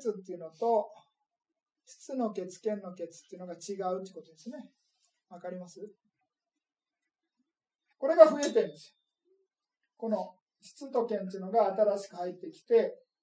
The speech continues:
えー、右頓っていうのが色界、む-、えー、色、色頓、無色頓になってましたっけ？さっきは。わかります？<laughs>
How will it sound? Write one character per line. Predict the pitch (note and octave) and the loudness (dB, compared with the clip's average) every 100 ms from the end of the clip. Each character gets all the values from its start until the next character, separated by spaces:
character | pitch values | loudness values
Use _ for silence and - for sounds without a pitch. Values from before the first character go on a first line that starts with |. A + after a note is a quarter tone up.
| _ _ | _ _
え | G#3 | -8
ー、 | G3 G3 F#3+ F#3+ F#3 F3+ | -6 -4 -4 -6 -6 -4
右 | G#3 | -4
頓 | F#3 D4+ D4+ | 0 0 0
っ | |
て | C#4 | -4
い | |
う | B3 | -4
の | F#3 | -2
が | G3+ F3+ - - | -2 -2 -6 -14
色 | - - - _ | -20 -20 -20 _
界、 | - C#4 C4 C4 B3+ _ _ - - _ _ _ _ - | -2 0 0 -4 -18 _ _ -20 -20 _ _ _ _ -8
む-、 | G#3+ A#3 A3 | -8 -6 -4
え | |
ー、 | G#3 | -4
色、 | G3 - - D4+ - | -4 -8 -12 -12 -12
色 | - - D4 C#4+ | -14 -10 -10 -6
頓、 | C#4+ C#4 C4+ - A#3 - - | -2 -2 -4 -10 -16 -16 -12
無 | A3+ B3 | -10 -8
色 | - - D#4 | -10 -10 -10
頓 | - F3 E3+ | -6 -8 -8
に | F#3 F3+ | -10 -8
な | F#3+ | -6
っ | F#3 | -8
て | E3 | -12
ま | |
し | D3+ | -14
た | - | -18
っ | |
け？ | - | -14
さ | C#4 G#3 | -10 -10
っ | |
き | F#3 F3 | -10 -18
は。 | |
わ | - _ _ _ _ _ _ _ _ _ _ F#3+ | -20 _ _ _ _ _ _ _ _ _ _ -8
か | G3 | -6
り | |
ま | G#3+ | -4
す？ | |
<laughs> | G3 | -8